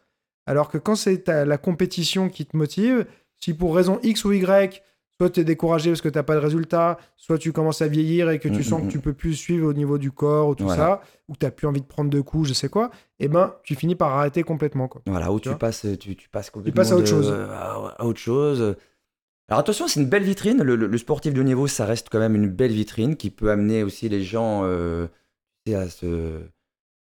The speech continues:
Speaker 2: à s'investir dans une
Speaker 1: Mm.
Speaker 2: activité. Et puis pourquoi pas après plus tard être prof. Euh, enseigner ça aux enfants. Voilà, c'est une vitrine qui attire, tant mieux, surtout quand c'est fait, euh, voilà, Georges Saint-Pierre, euh,
Speaker 1: Mm.
Speaker 2: c'est des mecs qui te motivent. Mais ça, t'en as dans tous les sports, des compétiteurs
Speaker 1: Ouais.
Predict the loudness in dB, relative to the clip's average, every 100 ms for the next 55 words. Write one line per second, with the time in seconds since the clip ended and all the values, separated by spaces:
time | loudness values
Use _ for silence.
0 | _ _ _ -14 -6 -4 -4 -4 -2 -2
1 | 0 2 2 0 -4 -4 0 0 2 2
2 | 0 -2 -2 -2 0 2 2 0 -2 -4
3 | -4 0 0 -2 0 2 2 0 -2 -2
4 | -6 _ _ -16 -6 -4 -2 -2 0 -2
5 | -4 -6 -8 0 2 2 2 0 0 0
6 | -2 2 2 2 -4 -2 -2 0 0 2
7 | 0 -2 -8 -8 -6 -4 -4 0 0 0
8 | -4 _ -8 -4 -4 -4 -6 -2 2 2
9 | 2 0 -2 -2 -4 -2 -2 -2 -2 -2
10 | 2 0 -2 _ -6 0 0 2 0 0
11 | -2 -2 0 0 0 -4 -4 -2 0 0
12 | 0 -2